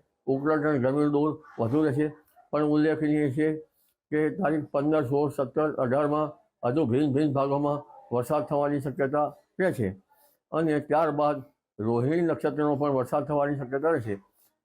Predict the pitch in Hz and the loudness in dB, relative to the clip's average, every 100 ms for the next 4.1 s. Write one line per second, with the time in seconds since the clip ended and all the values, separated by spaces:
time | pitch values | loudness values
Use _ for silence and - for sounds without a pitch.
0 | _ - 139 160 151 156 - - 135 135 | _ -2 0 0 0 -2 -4 -4 -4 -4
1 | - 180 156 143 147 - 135 _ _ _ | -2 0 2 0 -2 -6 -20 _ _ _
2 | _ _ 113 156 165 143 147 147 _ _ | _ _ -2 -2 0 0 -2 -6 _ _
3 | _ _ 143 151 123 131 170 143 123 143 | _ _ 0 0 0 0 0 0 0 -2
4 | 143 | -4